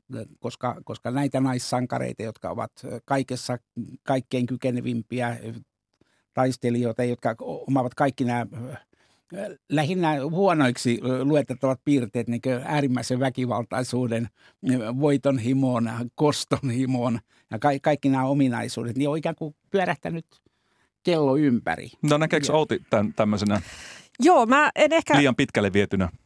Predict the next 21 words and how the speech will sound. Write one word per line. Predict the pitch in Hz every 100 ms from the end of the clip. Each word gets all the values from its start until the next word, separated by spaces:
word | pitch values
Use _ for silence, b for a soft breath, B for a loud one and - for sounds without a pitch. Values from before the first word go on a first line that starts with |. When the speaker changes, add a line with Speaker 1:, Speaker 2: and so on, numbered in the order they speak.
| -
Speaker 3:
En | 311
mä, | 320
en | 311
mä | 330
näe | 370 349
sitä | 269
liian | 262 262
pitkälle | 285 - 208
vietynä, | 196 208 214 226
enkä | 226
mä | 247 247
ehkä | - 247 254
näe | 247 254
sitä | - 269 262
myöskään | 240 254 269 - 220 208
niin, | 214
että | 202 - 202
nyt | 208
olisi | 202 196
asia | 202 220 208 196 180 B B B B -
kunnossa, | 277 302 220 - -